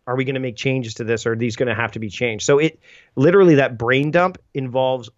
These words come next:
all of these little steps along the way that I've put into Asana, assigned to the different people that are on my team. So I've got my content person that helps me out with,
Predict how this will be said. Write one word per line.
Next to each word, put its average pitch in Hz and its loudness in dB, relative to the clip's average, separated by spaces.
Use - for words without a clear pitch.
all 151 -4
of 143 -6
these 131 -2
little 127 -2
steps - -4
along 117 -4
the 113 -2
way 120 0
that 117 -2
I've 120 -4
put 170 -2
into 147 -6
Asana, 120 -4
assigned 143 -2
to - -4
the 131 -2
different 131 -4
people 127 -2
that 127 4
are 127 4
on 127 2
my 127 0
team. 117 -6
So 120 -2
I've 107 -4
got 110 -2
my 107 -6
content 123 -2
person 131 -2
that 117 0
helps 123 -4
me 123 -2
out 120 0
with, 120 0